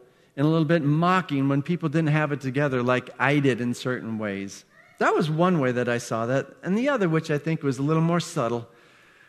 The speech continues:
was that being scorned, which in the Greek wor-, means bitterness. Scorned means bitterness.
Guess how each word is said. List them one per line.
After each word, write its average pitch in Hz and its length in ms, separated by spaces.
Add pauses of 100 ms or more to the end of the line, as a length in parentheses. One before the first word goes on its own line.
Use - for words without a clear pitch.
(260)
was 147 140
that - 760
being 185 240
scorned, 143 600
which 135 240
in 135 140
the 131 80
Greek 156 480 (200)
wor-, 117 320
means 135 300
bitterness. 107 640 (680)
Scorned 131 500
means 120 240
bitterness. 110 480